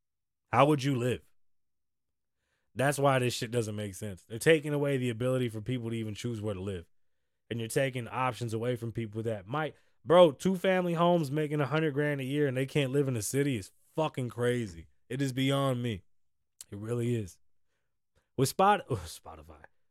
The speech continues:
With Spotify spending a billion dollars, what do you think their return has been?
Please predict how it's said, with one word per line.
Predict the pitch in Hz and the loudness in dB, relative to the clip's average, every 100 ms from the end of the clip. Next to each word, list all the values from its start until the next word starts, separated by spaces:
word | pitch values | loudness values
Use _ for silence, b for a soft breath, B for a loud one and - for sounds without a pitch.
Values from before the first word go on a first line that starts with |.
| - | -6
With | 117 | -6
Spotify | - - - 156 208 226 233 220 | -6 -8 6 8 8 4 4 2
spending | 190 - 165 165 117 104 95 92 _ - | 0 -6 -8 -6 -6 -8 -12 -20 _ -12
a | 107 | -10
billion | 101 139 156 160 156 | -4 4 4 4 0
dollars, | 123 117 120 95 80 80 - | -2 -2 -2 -4 -8 -14 -2
what | 160 | 0
do | |
you | 214 | 2
think | 208 214 | 2 0
their | 175 | 2
return | 175 170 180 190 | 0 2 2 0
has | 117 | -2
been? | 95 90 | -6 -12